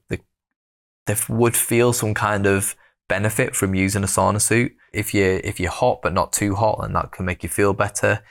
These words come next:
If you feel like you've, you've, you've sweat a lot, that can also make you feel better. And plus, you get that kind of vicarious benefit from knowing that, well, other people use sauna suits.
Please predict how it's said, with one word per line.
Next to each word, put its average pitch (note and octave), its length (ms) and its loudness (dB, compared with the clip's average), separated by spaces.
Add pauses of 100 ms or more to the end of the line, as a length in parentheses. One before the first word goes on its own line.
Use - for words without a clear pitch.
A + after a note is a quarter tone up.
(160)
If A2 80 -10
you - 40 -6
feel G#2+ 160 2
like F#2+ 180 0
you've, F2+ 220 -4
you've, F2+ 220 -6 (140)
you've F#2 140 -2
sweat - 340 0
a G#2+ 40 4
lot, A2+ 240 2
that - 180 -2
can G2+ 120 -2
also G2+ 200 -2
make G2 220 -2
you G2+ 60 -6
feel G2 200 0
better. G2+ 420 -2 (320)
And G2 200 -4
plus, - 400 0
you G#2 80 -4
get G2+ 280 -2
that G2 320 -2
kind G2+ 400 0
of F#2+ 480 4 (880)
vicarious G#2+ 1120 2 (140)
benefit A2 880 0
from G2 680 2 (480)
knowing G#2+ 500 2
that, G2 300 -2
well, F#2 320 0
other G2 120 2
people G2 340 -2
use F#2+ 280 -2
sauna F#2 280 0
suits. - 520 -4